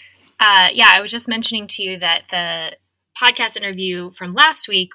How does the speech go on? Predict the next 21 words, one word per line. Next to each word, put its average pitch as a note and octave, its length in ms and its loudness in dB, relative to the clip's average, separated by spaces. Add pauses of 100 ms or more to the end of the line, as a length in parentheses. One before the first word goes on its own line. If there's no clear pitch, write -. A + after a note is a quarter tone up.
was E3+ 360 -10
kind G3 200 -8
of F#3+ 60 -12
tackling F3+ 480 -4
some F#3 160 -10
of E3+ 120 -12
the E3+ 220 -10
basics F#3+ 540 -4
of A3 160 -10
regenerative A3 500 -10
agriculture. A#3+ 760 -6
So - 180 -6
I'd G3 180 -2
love G#3+ 220 -2
to B3+ 100 -10
get G3 140 -2
into F#3+ 240 -8
some F3+ 180 -6
of E3 160 -10
the E3+ 80 -12
more E3+ 460 -4